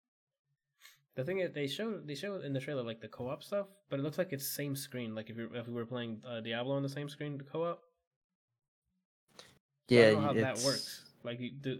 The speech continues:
Speaker 1: if they get into some shit and start fighting, do I just, they force me to fight, or am I, can it be, can I be too far away that they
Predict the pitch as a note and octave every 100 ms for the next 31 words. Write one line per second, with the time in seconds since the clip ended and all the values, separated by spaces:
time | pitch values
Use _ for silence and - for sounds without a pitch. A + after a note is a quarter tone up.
0 | B2+ B2+ - C#3 D3+ C#3 C3+ C3 - C#3+
1 | B2+ B2+ A#2+ C3 B2+ A#2 A#2 A#2 B2 A#2+
2 | - A#2+ A#2 C3 B2+ C3+ C#3 C#3+ E3+ D3
3 | B2 A#2 - - B2 A2+ C3 B2+ B2 -
4 | C3+ C3+ C3 A#2+ B2 A#2+ A#2 A#2+ A#2 B2